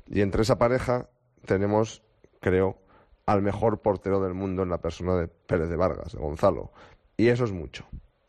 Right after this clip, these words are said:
Un activo como este, si se complementa, se une con una defensa sólida, que la podemos tener, le da muchas opciones de volver a competir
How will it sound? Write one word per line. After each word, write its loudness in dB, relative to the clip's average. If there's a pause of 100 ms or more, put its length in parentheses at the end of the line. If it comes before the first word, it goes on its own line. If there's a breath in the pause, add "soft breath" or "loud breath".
(100)
Un 2
activo 2
como 0
este, 2
si -6
se -4
complementa, -2
se -6
une -2
con -4
una -2
defensa -2
sólida, 2 (300 loud breath)
que -6
la 0
podemos -2
tener, 0 (480 loud breath)
le -4
da 0
muchas 0
opciones -2
de 0
volver 0
a 0
competir -4